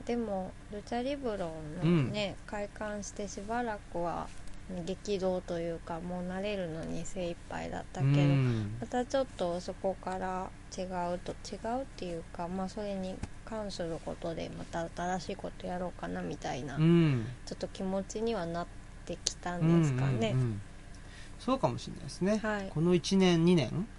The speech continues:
Speaker 1: うん。
Speaker 2: 二年半ぐらいか。今度の六月で、
Speaker 1: 三
Speaker 2: 三-、
Speaker 1: 年。
Speaker 2: 丸三年ですね。
Speaker 1: うん。で、四年目。
Speaker 2: 四年目だもんね。
Speaker 1: はい。
Speaker 2: まあ、ちょっと丸三年を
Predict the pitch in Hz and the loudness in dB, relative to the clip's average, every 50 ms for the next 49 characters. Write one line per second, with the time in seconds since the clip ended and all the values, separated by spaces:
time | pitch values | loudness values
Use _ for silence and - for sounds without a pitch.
0 | - - - - - - - 214 208 202 190 180 190 - - - - - - - | -12 -12 -12 -12 -10 -6 -4 -4 -2 -2 -2 -4 -4 -6 -10 -12 -12 -12 -12 -12
1 | - - - - 147 139 143 151 151 151 151 151 147 143 - - - - - - | -12 -12 -6 -2 2 4 6 6 6 6 6 4 2 0 -2 -6 -12 -14 -14 -14
2 | - - - - - - - - - - 151 160 160 160 165 - 107 - - - | -14 -14 -14 -14 -14 -14 -12 -10 2 6 8 8 10 10 8 6 4 0 -6 -10
3 | - - - - - - - - - - - - - - - - - - - - | -10 -12 -12 -14 -14 -14 -14 -14 -12 -12 -12 -12 -12 -12 -12 -14 -14 -14 -14 -14
4 | - - - - - - - 285 277 233 180 147 127 120 110 - - - - - | -14 -14 -14 -14 -6 0 2 4 6 6 6 6 6 4 2 0 -4 -6 -10 -14
5 | - - - - - - - - - - - - - - - - - - - - | -14 -14 -14 -14 -14 -14 -14 -14 -14 -12 -12 -12 -14 -14 -14 -14 -14 -12 -4 0
6 | 139 139 135 - 156 151 156 143 - 143 131 147 165 165 160 - - - - - | 2 2 2 4 6 6 8 8 6 4 6 8 8 8 6 4 0 -6 -10 -10
7 | - - 247 226 220 220 214 208 208 208 208 208 208 208 214 226 - - - 208 | -6 -4 -2 -2 -2 -2 -2 -4 -6 -6 -6 -6 -6 -6 -8 -8 -6 -2 2 4
8 | 180 180 196 196 190 196 196 196 - 202 220 240 - - 147 156 170 185 165 - | 6 6 6 4 2 0 -2 -2 -2 -4 -4 -6 2 6 10 10 12 10 10 10
9 | 165 165 160 156 156 151 151 147 - 226 226 156 180 190 196 208 - - 262 254 | 8 8 8 8 6 6 4 4 4 4 4 6 4 4 2 -2 -4 0 2 2
10 | 247 226 214 208 202 202 208 147 151 160 170 175 175 175 180 180 156 127 101 101 | 2 2 0 0 -2 2 6 8 10 10 12 12 12 12 10 10 8 6 4 2
11 | 104 110 127 147 151 180 220 208 196 185 185 - - 165 156 170 202 202 156 131 | 0 2 2 2 2 0 -2 -2 -4 -6 -6 -6 -4 -2 0 2 4 4 4 2
12 | 175 165 151 139 143 151 165 170 - 175 170 170 170 170 165 165 160 160 160 156 | 2 2 2 2 4 4 4 4 4 4 6 6 6 6 6 6 6 6 6 6
13 | 156 156 156 - - - - - - 151 147 147 - | 6 4 2 0 -4 -10 -12 0 6 8 8 8 8